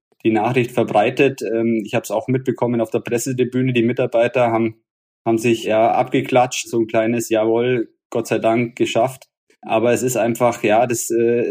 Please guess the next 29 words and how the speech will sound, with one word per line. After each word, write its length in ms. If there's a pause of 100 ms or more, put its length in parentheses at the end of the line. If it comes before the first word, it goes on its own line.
(160)
es 80
ist, 220
die 80
Freude 340
wollte 300
einfach 200
nicht 200
aufkommen 720
und 400
das 120
passt 300
zu 80
dieser 220
Saison, 520
die 320
auch 220
ihre 260
Höhen 380
hatte 260
irgendwo 800
mal. 340
Man 180
hatte 220
ja 200
diesen 240
Sieg 240
gegen 240
Bayern, 680
ähm, 300